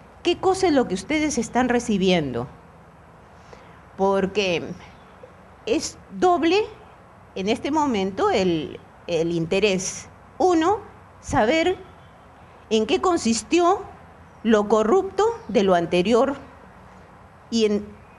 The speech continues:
y para el caso de ustedes también seguridad de saber qué cosa es lo que están recibiendo para que no les vayan a achacar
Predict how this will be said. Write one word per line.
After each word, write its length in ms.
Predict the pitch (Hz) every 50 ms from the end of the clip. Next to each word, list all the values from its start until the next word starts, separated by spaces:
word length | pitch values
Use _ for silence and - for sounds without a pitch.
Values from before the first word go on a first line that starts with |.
| - - - - -
y 120 | 247 233
para 240 | - 214 202 190 180
el 120 | 185 175
caso 300 | 185 269 359 - 403 403
de 80 | 370 330
ustedes 680 | 285 - - - 285 277 247 254 208 220 262 - -
también 360 | - 185 185 180 202 214 302
seguridad 840 | - 320 285 247 226 202 196 202 196 180 190 190 196 277 285 - - - - - - - -
de 100 | 226 240
saber 440 | - 247 226 214 214 226 226 240 -
qué 140 | 262 254
cosa 240 | 196 - 349 - 359
es 60 | 320
lo 100 | 311 302
que 80 | 208 285
están 220 | - - 302 294
recibiendo 640 | 302 320 302 - 254 226 220 214 202 202 214 254 233
para 240 | 247 233 214 180 180
que 120 | 175 180
no 120 | 185 208 233
les 140 | 254 269 247
vayan 320 | 269 277 285 285 294 285
a 40 | 269
achacar 600 | 269 262 - 233 208 208 214 202 196 214 247 -